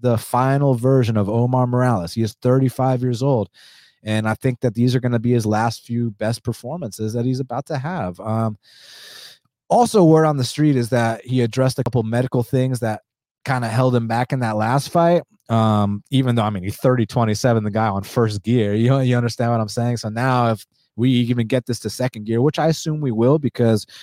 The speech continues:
Jonathan Pierce is gonna push that pace. I, a-, again, it just goes back to my main point. You cannot eat seven strikes per minute and beat Omar Morales in a fight. So give me Omar Morales either via decision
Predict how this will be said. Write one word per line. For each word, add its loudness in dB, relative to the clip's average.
Jonathan 2
Pierce 2
is 0
gonna 0
push -2
that -4
pace. 0
I, -8
a-, -16
again, -2
it -2
just -2
goes 2
back -2
to -6
my -2
main -4
point. -6
You 2
cannot 0
eat -2
seven 0
strikes -2
per -6
minute -6
and -4
beat 0
Omar -2
Morales -2
in -6
a -8
fight. -4
So -2
give 0
me 2
Omar 2
Morales 2
either 0
via -2
decision -6